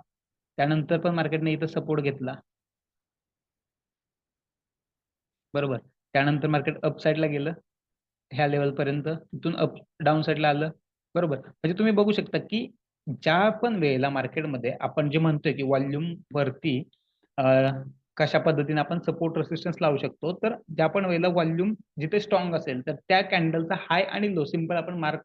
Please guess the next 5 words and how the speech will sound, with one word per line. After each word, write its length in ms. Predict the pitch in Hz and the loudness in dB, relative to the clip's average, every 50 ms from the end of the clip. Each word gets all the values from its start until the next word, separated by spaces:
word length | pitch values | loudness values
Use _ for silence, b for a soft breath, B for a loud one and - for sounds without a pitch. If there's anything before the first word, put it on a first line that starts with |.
| - | -4
करून 220 | 151 131 147 196 208 - b b b _ _ _ _ _ _ _ _ - | -2 -2 -2 -2 -4 -8 b b b _ _ _ _ _ _ _ _ 4
त्या 140 | 175 175 190 | 6 6 6
लेवलवरती 640 | 196 185 175 170 180 180 180 180 175 180 - 220 | 6 4 4 6 6 6 6 4 2 0 -2 -6
कसं 260 | 202 - 185 185 - 208 | -2 -2 -2 0 0 0
मार्केट 480 | 202 185 170 - - 185 196 196 - | 0 0 -2 -2 -2 -4 -4 -4 -6